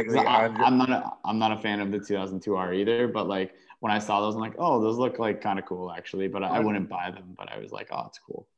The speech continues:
Speaker 1: Yeah, 'cause he posted them as, like, samples, as, like, and he was like, "Oh, anybody that wants them, let me know." And I was like, "Oh, man, those are cool, like, for samples." I didn't know that they were gonna get a wider release.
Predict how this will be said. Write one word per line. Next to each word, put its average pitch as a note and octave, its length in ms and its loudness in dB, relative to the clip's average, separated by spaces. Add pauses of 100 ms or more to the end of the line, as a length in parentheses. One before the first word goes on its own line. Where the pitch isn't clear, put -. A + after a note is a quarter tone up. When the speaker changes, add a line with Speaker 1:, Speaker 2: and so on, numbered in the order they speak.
(240)
Speaker 1:
Yeah, C3 220 6
'cause - 180 2
he E3 120 2
posted E3 420 0
them C3+ 160 6
as, B2 180 4
like, A#2 200 4
samples, B2+ 720 0 (260)
as, A2+ 220 -2
like, B2 180 6
and A#2 100 -2
he C3+ 80 4
was A#2 160 0
like, A#2 140 0
"Oh, C3 400 6
anybody A2+ 420 2
that G2 180 -2
wants B2+ 300 0
them, G2+ 160 -6
let G#2 160 -8
me G2 140 -12
know." A2+ 420 0 (460)
And A2+ 120 0
I C3 120 8
was B2+ 160 4
like, A2+ 200 4 (100)
"Oh, C#3+ 400 6
man, A#2 300 0
those C#3 200 -2
are C3 80 -2
cool, - 340 0
like, A#2 220 2
for G2+ 160 -4
samples." A2+ 680 -2 (240)
I C3 120 2
didn't C3 320 -2
know C3+ 220 8
that A2+ 160 -2
they A#2+ 100 2
were A#2 120 2
gonna A2 180 0
get G#2 140 -2
a G#2 80 2
wider G2+ 400 2
release. F#2+ 560 -8